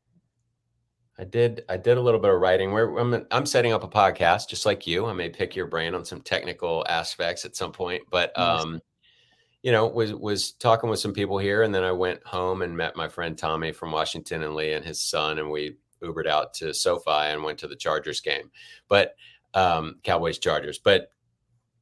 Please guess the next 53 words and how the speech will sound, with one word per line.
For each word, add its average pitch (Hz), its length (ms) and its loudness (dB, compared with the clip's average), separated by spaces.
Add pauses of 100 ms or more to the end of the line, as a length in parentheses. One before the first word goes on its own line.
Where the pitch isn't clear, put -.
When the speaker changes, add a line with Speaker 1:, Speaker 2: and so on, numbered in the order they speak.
(120)
Speaker 1:
cooler 160 280 8
than 98 160 0
that, 101 220 4
the 87 60 -6
day 107 160 6
before, 95 800 2 (800)
I 90 180 -2
had 90 180 0
just 95 140 -8
gotten 95 200 0
back 95 160 0
from 85 160 -8
Boulder 95 380 2
visiting 87 380 -2
my 80 100 -4
son, 90 640 -2 (120)
and 82 220 -4
I 80 320 -2 (440)
had 80 280 -12
some 90 120 -10
more 82 140 -4
stuff 95 300 0
to - 80 -12
bring 87 220 -4
to 82 60 -6
my 80 140 -2
office. 98 420 0
So 90 120 0
I 80 100 0 (320)
brought 90 240 0
it 78 100 -4
down 107 280 0
here, 87 440 -4
and 85 320 -8
my 82 140 -6
office 127 240 2
is 98 140 -2
located 92 400 0
right 85 180 -2
next 90 200 -6
to 82 60 -12
a 80 40 -8
recording 95 480 -6
studio. 76 400 -6
So 80 180 -4
when 78 140 -6
I 76 60 -6
got 98 340 0
here, 80 240 -2
there 82 100 -2
was 80 160 -6
a, 78 80 -12 (180)
a 80 100 -10